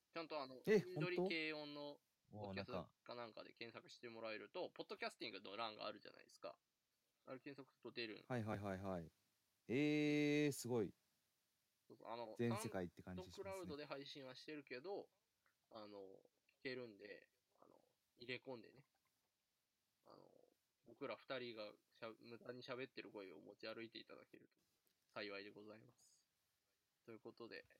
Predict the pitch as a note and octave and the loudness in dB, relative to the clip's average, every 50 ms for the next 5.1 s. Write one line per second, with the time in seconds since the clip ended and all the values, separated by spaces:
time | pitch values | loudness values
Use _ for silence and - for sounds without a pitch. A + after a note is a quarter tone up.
0 | - - G2 F#2+ G2 - - - - - A2+ A#2 A2 F#2+ F2 - - - - C#2 | -20 -18 -16 -16 -14 -16 -16 -10 -2 0 2 4 4 4 2 0 -4 -10 -14 -18
1 | - - - G2+ G2 - - - G2+ G2 G2+ G2 G2+ G2+ G2+ G2+ G2+ - - - | -20 -14 -12 -12 -12 -12 -14 -18 -18 -14 -12 -12 -12 -10 -10 -12 -12 -12 -14 -14
2 | F#2 - - - _ _ _ _ _ _ _ _ _ - - - - F#2 F2 E2 | -14 -14 -14 -14 _ _ _ _ _ _ _ _ _ -20 -20 -16 -12 -8 -8 -6
3 | D#2+ E2 - - - - - B2+ A#2+ - _ _ _ _ _ _ _ - A#2+ A#2 | -4 -6 -6 -6 -8 -8 -8 -8 -10 -10 _ _ _ _ _ _ _ -6 -4 -2
4 | - B2+ B2 - - G#2+ G#2 - - A2+ B2 B2 - - F#2+ - - - - - | 0 0 -2 -2 -4 -8 -10 -8 -8 -10 -10 -10 -10 -12 -14 -14 -16 -20 -20 -20
5 | - - | -20 -20